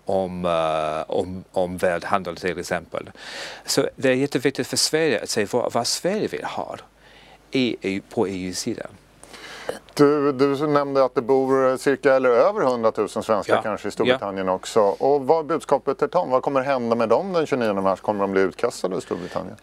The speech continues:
Speaker 1: Eh, så svaret är nej. Eh, så det, det
Speaker 2: Det vet vi oavsett hur det går i
Speaker 1: Ja,
Speaker 2: förhandlingarna.
Speaker 1: absolut. Så det, det, det, mm, flest oroligheter vi har haft, det kommer från svenskarna som bor här, eh, bor i England och är det britter som bor här i Sverige.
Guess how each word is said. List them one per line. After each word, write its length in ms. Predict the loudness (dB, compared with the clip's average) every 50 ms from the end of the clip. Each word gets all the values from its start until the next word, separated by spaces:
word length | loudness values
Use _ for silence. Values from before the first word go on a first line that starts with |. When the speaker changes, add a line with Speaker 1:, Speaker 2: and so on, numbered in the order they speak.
| -4 0
Speaker 1:
Eh, 500 | 2 2 2 2 2 2 2 0 -2 -6
så 160 | -8 -8 -2
svaret 220 | 2 2 2 2
är 80 | 0 -2
nej. 280 | -2 -2 -4 -4 -8 -18 _ _ -20 _ -16 -16 -8 -2 2
Eh, 360 | 2 4 4 4 2 0 -2 -6 -14 -20 -16 -8
så 160 | -2 0 2
det, 180 | 2 2 0 -2 -4 -10
det 140 | -2 2 2
Speaker 2:
Det 80 | 4
vet 280 | 4 4 2 2 4 4
vi 60 | 2
oavsett 480 | 4 6 4 4 4 4 2 0 2 2
hur 40 | 2
det 60 | 4
går 220 | 4 4 6 6
i 40 | 6
Speaker 1:
Ja, 60 | 4
Speaker 2:
förhandlingarna. 340 | 4 2 0 0 0 0 0
Speaker 1:
absolut. 300 | -2 -4 -4 -2 -2 -2
Så 160 | 0 0 2
det, 220 | 2 2 -2 -4 -6 -6
det, 480 | 0 2 2 2 2 0 -4 -2 0
det, 120 | 0 0 0
mm, 480 | -2 -6 -6 -6 -4 -4 -4 -6 -8 -12 -18 _ -16 -12
flest 300 | -6 -2 0 0 0 0
oroligheter 460 | 0 2 2 2 2 2 0 0 2 0
vi 60 | 0
har 100 | 0 -2
haft, 560 | -4 -2 -2 -2 -2 -4 -10 -12 -14 -16 -16 -18 -20 -4 0
det 100 | 0 0
kommer 240 | 2 0 -2 -2 -2
från 460 | 0 2 2 4 4 2 -2 -6 -12 _ -20 -20 -20 -20 -20 -12
svenskarna 480 | -8 -2 -2 0 -2 -2 -4 -10 -10 -8
som 140 | -8 -4 0
bor 180 | 0 0 0
här, 380 | 0 -2 -4 -4 -4 -4 -4 -2 -2
eh, 100 | -2 -2
bor 220 | -2 -2 -2 -2
i 100 | -2 -4 -6 -10 -12 -8 -6
England 420 | -6 -4 -4 -6 -10 -10 -10 -10
och 120 | -12 -10 -6
är 160 | -6 -4 -4
det 80 | -6 -8
britter 320 | -8 -8 -8 -8 -8 -8
som 160 | -8 -8 -8
bor 140 | -8 -8 -8 -8
här 220 | -8 -10 -12 -12
i 40 | -12
Sverige. 420 | -8 -6 -6 -6 -6 -8 -12 -14